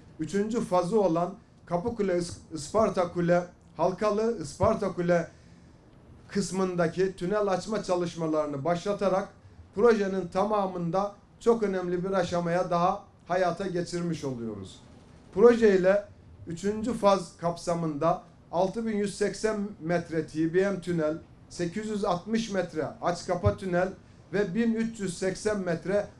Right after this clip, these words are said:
açık hat olmak üzere zemin iyileştirmeleri dahil sekiz bin dört yüz yirmi metre uzunlukta yeni demiryolu hattının tamamının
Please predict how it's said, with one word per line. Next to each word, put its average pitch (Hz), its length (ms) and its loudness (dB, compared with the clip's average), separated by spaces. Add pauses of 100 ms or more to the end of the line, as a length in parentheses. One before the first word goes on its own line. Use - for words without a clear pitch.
açık 185 320 -2
hat 190 200 0 (360)
olmak 180 420 2
üzere 175 400 0 (240)
zemin 208 340 0
iyileştirmeleri 170 1040 -2
dahil 180 400 4 (320)
sekiz 190 500 -4
bin 170 180 -2
dört 202 280 0
yüz 165 220 -6
yirmi 190 240 0
metre 165 320 -2
uzunlukta 175 800 -2 (280)
yeni 190 320 0
demiryolu 160 560 0
hattının 180 560 -2 (300)
tamamının 190 720 2